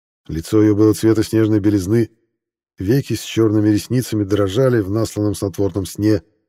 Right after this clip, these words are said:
а головка покоилась в ореоле пышных каштановых волос. Девушка не казалась рабыней, разве что из комнатных, потому что не было в ней ни капли деревенской огрубелости, и даже ручки на ощупь были, что пух.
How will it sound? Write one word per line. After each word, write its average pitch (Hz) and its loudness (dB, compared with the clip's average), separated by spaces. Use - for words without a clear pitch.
а 85 -8
головка 104 -2
покоилась 113 0
в 95 -4
ореоле 107 4
пышных 113 -4
каштановых 98 -4
волос. 92 -2
Девушка 117 2
не 113 0
казалась 117 0
рабыней, 85 -4
разве 104 0
что 117 -2
из 110 2
комнатных, 104 -2
потому 131 -4
что 120 -2
не 127 2
было 104 2
в 95 -2
ней 98 -2
ни 120 0
капли 120 0
деревенской 104 2
огрубелости, 107 0
и 104 -8
даже 127 4
ручки 143 2
на 107 4
ощупь 101 0
были, 92 -2
что 92 -6
пух. - -10